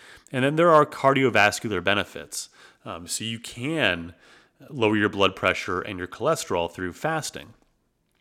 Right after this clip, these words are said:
There are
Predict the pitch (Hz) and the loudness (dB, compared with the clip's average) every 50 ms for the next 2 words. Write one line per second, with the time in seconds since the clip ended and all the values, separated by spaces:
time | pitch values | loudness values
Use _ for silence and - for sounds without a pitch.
0 | _ _ _ _ _ _ _ _ _ _ _ _ _ _ - - - - - - | _ _ _ _ _ _ _ _ _ _ _ _ _ _ -20 -20 -20 -20 -20 -20
1 | - - - - - - _ _ _ - 107 104 107 104 110 113 - - - - | -20 -20 -20 -20 -20 -20 _ _ _ -6 0 2 4 4 4 4 0 -4 -20 -20
2 | _ - - 107 101 104 104 104 101 101 101 101 92 | _ -8 -4 0 2 4 6 6 6 4 2 0 -4